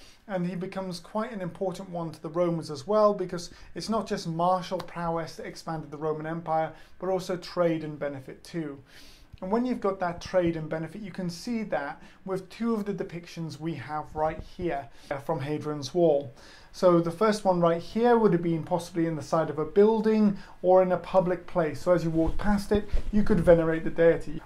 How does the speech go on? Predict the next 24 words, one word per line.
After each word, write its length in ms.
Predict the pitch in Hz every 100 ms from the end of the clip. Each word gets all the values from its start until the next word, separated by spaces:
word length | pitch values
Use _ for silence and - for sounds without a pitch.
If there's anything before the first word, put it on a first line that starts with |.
| -
Right 240 | 208 233
here, 180 | 170 185
we've 160 | 175
got 200 | 175 190
a 60 | 180
very 200 | 175 180
nice 320 | 180 196 202
carved 480 | - 170 180 175 175
image, 320 | 190 220 226
which 220 | 190 175
would 100 | 185
have 100 | 170
been 220 | 170 175 170
in 240 | 185 170
the 80 | 165
vicus 460 | 165 226 190 170
or 60 | 170
the 100 | 156
civilian 560 | - 160 190 226 208 170
settlement 600 | 175 151 160 151 151 - - - -
of 240 | - 175 170
a 60 | 170
Roman 380 | 160 156 156 151
fort. 580 | - 170 143 139 -